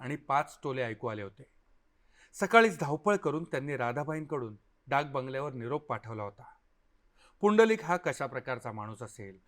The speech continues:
तो काही गैरसमज तर करून घेणार नाही ना, यायला नकार तर देणार नाही ना,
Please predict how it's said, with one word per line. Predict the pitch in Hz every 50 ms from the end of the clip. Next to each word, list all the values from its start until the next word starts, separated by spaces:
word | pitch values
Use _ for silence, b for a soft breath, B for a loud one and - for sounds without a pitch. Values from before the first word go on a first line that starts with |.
| b b b b -
तो | 190
काही | - 190 190 196
गैरसमज | 165 165 156 160 170 170 - 214 226 247 240 - -
तर | 214 185
करून | 180 170 156 156 165 160
घेणार | 143 127 127 127 131 123
नाही | 123 120 120 113
ना, | 107 101 98 - _ _ _ _ _ _ _ _ -
यायला | 156 160 160 170 175 175
नकार | 160 135 123 - 190 202 202 202 -
तर | 196 170
देणार | 147 143 127 123 127 127
नाही | 120 127 123 123
ना, | 107 101